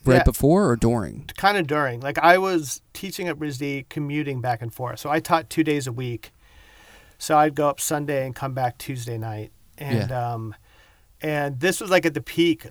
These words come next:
Speaker 2: of, like, the, you know, there was talk about not letting people leave New York or come back into New York.
Speaker 1: Right,
Speaker 2: Do you remember
Speaker 1: yeah.
Speaker 2: all that? And there's all
Speaker 1: Oh,
Speaker 2: this,
Speaker 1: yeah.
Speaker 2: and there's all this
Speaker 1: Yeah.
Speaker 2: thing about that. My wife was alone with our daughter, you know, who was three. And she
Speaker 1: Right.
Speaker 2: was like, "Look, I'm not that,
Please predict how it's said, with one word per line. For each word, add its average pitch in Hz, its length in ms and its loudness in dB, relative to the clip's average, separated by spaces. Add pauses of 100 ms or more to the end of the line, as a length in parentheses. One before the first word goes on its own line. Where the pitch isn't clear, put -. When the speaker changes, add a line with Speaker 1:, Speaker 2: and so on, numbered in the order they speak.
Speaker 2:
of, 131 340 -8
like, 131 200 -10
the, 156 180 -6
you 160 100 -2
know, 135 80 -6
there 131 120 -6
was - 240 -8
talk 139 340 -4
about 120 240 -8
not 123 260 -8
letting 127 240 -10
people 123 320 -8
leave 123 280 -6
New 123 100 -6
York 123 640 -6
or 117 60 -10
come - 220 -10
back 117 240 -10
into 135 200 -8
New 139 140 -8
York. 101 220 0
Speaker 1:
Right, 87 100 -2
Speaker 2:
Do 165 40 0
you 180 60 0
remember 190 240 0
Speaker 1:
yeah. 196 60 4
Speaker 2:
all 185 60 0
that? 190 220 0
And 170 80 -6
there's 165 180 2
all 175 140 4
Speaker 1:
Oh, 156 140 8
Speaker 2:
this, 190 80 6
Speaker 1:
yeah. 123 120 4
Speaker 2:
and 123 80 2 (260)
there's 175 200 2
all 196 120 8
this 180 160 0
Speaker 1:
Yeah. 160 60 -2
Speaker 2:
thing 208 140 0
about 165 220 0
that. 151 200 -2
My 156 160 -2
wife 156 320 -2
was 143 120 -6
alone 135 360 -2
with 123 160 -8
our 117 100 -8
daughter, 113 600 -8
you 131 80 -10
know, 117 140 -8
who 117 120 -8
was 117 180 -10
three. 120 560 -8 (540)
And 147 120 -8
she 160 140 0
Speaker 1:
Right. 165 60 2
Speaker 2:
was 131 120 -4
like, 123 200 -6
"Look, 120 300 -6
I'm 131 140 -8
not 143 200 -4
that, 120 260 -6